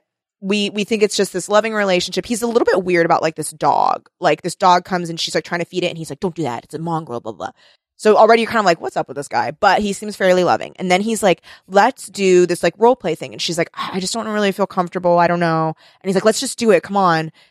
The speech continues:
So then he handcuffs her to the bed, uh,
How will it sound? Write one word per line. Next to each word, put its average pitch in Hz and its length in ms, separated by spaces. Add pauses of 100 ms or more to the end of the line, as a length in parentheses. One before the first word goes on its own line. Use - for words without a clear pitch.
(120)
So - 120
then 190 200
he 180 240
handcuffs 233 460
her 196 80
to 180 60
the 175 80
bed, 160 380 (420)
uh, 156 420